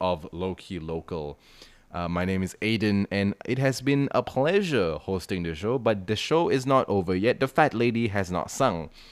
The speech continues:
Because the next piece of news we're gonna be talking about is a competition. It's not a competition, but it's a survey on how or what to name the next Proton vehicle. Now, Proton, if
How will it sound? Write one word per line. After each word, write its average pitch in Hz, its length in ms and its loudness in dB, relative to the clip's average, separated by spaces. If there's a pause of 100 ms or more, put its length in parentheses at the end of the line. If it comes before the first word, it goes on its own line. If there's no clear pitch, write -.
(200)
Because 131 200 4
the 143 80 0
next 160 200 4
piece 147 200 2
of 113 40 0
news 117 300 2
we're 107 80 0
gonna 110 140 2
be 104 60 0
talking 90 260 0
about 90 300 0
is 95 360 -4 (640)
a 127 40 -4
competition. 120 600 -2
It's - 160 -8
not 175 100 4
a 170 40 4
competition, 127 500 2
but 104 160 0
it's 101 180 -4
a 95 100 -2
survey 98 680 0 (480)
on 113 180 -2
how 165 600 0
or 101 380 2
what 117 300 0 (140)
to 110 120 -6
name 87 540 -6
the 110 80 0
next 90 380 -4
Proton 85 480 -4
vehicle. 101 460 -4
Now, 92 120 0
Proton, 113 420 2
if 92 220 -2